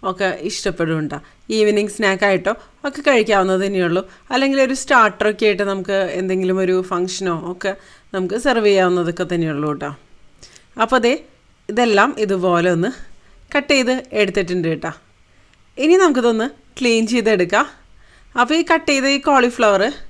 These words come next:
നമുക്ക് ഒരു പാത്രത്തിലേക്ക് ഇട്ട് കൊടുക്കുക. അതിനുശേഷം ഇതിലേക്ക് നമുക്ക് നല്ല തിളച്ച വെള്ളം ഒഴിച്ചു കൊടുക്കാം കേട്ടോ. അപ്പോൾ എന്തെങ്കിലും പുഴു അതുപോലുള്ള കാര്യങ്ങളൊക്കെ ഉണ്ടെന്നുണ്ടെങ്കിൽ ഒന്ന് ക്ലീൻ ചെയ്തെടുക്കാൻ വേണ്ടിയിട്ടാണ് ഇങ്ങനെ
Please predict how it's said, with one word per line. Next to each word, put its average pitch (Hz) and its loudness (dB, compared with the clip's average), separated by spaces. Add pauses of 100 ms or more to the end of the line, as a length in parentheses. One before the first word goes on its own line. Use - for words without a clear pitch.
(720)
നമുക്ക് 190 0 (140)
ഒരു 196 2 (220)
പാത്രത്തിലേക്ക് 190 0 (180)
ഇട്ട് 180 -4
കൊടുക്കുക. 175 0 (140)
അതിനുശേഷം 302 0 (120)
ഇതിലേക്ക് 233 0
നമുക്ക് 208 -2
നല്ല 202 0 (200)
തിളച്ച 240 0 (100)
വെള്ളം 202 0 (440)
ഒഴിച്ചു 196 0
കൊടുക്കാം 175 -2
കേട്ടോ. 165 -6 (1900)
അപ്പോൾ 262 4
എന്തെങ്കിലും 294 2
പുഴു 294 2
അതുപോലുള്ള 262 0
കാര്യങ്ങളൊക്കെ 262 -2
ഉണ്ടെന്നുണ്ടെങ്കിൽ 240 -6 (380)
ഒന്ന് 240 -6 (140)
ക്ലീൻ 240 0
ചെയ്തെടുക്കാൻ 220 2
വേണ്ടിയിട്ടാണ് 202 -4 (400)
ഇങ്ങനെ 269 2